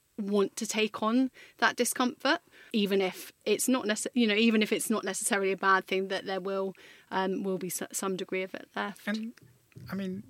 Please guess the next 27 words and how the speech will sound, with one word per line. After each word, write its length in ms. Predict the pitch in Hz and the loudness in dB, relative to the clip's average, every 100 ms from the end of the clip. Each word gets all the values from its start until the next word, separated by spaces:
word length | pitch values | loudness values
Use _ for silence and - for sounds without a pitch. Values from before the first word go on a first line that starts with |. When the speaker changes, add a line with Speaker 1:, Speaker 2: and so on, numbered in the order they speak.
| - - | -20 -12
Speaker 2:
it's 200 | 180 - | -10 -6
discomforting 560 | 170 - 196 - 151 | -2 0 0 -2 -6
because 200 | 139 139 | -6 -10
it's 140 | 135 156 | -8 -8
not 140 | 147 | -4
normal, 260 | 160 127 120 | -2 -4 -6
right? 200 | 131 143 | -8 -6
We 140 | 156 151 | -2 -2
need 240 | 135 127 | -4 -8
to 220 | - 131 - - | -8 -8 -8 -8
make 180 | 127 147 | -6 -6
it 100 | 139 | -6
normal 260 | 135 135 | -6 -6
and 320 | 127 127 127 - _ 139 | -6 -10 -12 -14 _ -10
make 280 | 135 131 | -8 -8
it 180 | 135 - | -10 -10
just 280 | - 123 - - | -8 -8 -10 -10
what 160 | 135 139 | -8 -8
we 80 | |
do 280 | 131 139 143 | -6 -4 -4
and, 240 | 139 139 139 | -4 -6 -8
and 380 | 143 139 143 | -6 -4 0
not 220 | 156 151 - | 0 0 -4
something 480 | 143 139 143 139 | -6 -6 -6 -6
that 140 | 139 139 | -8 -8
is 220 | 135 143 - - - - | -8 -10 -14 -20 -16 -2
unusual 640 | 156 143 143 135 135 135 | 0 0 -2 -2 -4 -6